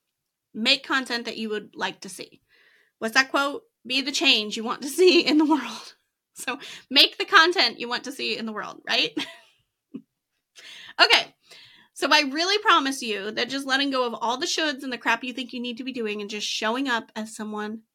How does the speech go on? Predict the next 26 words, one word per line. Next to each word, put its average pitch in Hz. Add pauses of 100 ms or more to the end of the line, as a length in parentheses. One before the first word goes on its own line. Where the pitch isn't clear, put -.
(140)
talking 208
to 320
a 349
friend 370 (500)
is 254
going 233
to 220
change 220 (180)
the 220
content 214
game -
for -
you. - (280)
A 220
thousand 214
percent. - (400)
Do 233
less, 240
but 226
do 196
it 208
better. - (520)
And 285 (380)
be 240
a 349
human. 285